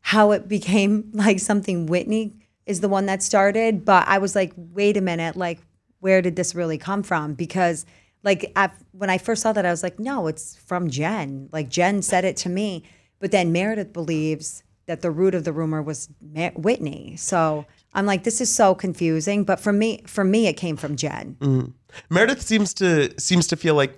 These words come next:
Speaker 2: Whitney kind of has her number right now a little bit. Like, that's kind of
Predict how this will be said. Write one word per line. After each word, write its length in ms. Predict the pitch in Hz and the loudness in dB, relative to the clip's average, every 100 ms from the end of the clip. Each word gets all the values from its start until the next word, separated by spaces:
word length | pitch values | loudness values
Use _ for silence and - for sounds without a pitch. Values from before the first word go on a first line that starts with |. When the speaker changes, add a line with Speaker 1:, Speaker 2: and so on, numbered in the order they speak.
| - | -2
Speaker 2:
Whitney 540 | 110 135 143 131 135 | 0 2 2 4 2
kind 260 | 127 127 120 | 2 0 2
of 200 | 117 113 - | 2 0 0
has 220 | 117 113 | 0 2
her 120 | 113 | 2
number 320 | 113 110 101 | 2 2 2
right 220 | 98 104 - | 2 0 0
now 240 | 139 73 | 0 2
a 20 | |
little 200 | 73 73 | 2 0
bit. 240 | 151 - - | 2 0 0
Like, 220 | 156 147 | 0 0
that's 220 | 151 131 - | 2 0 0
kind 260 | 147 135 | -2 2
of 240 | 127 123 | 2 2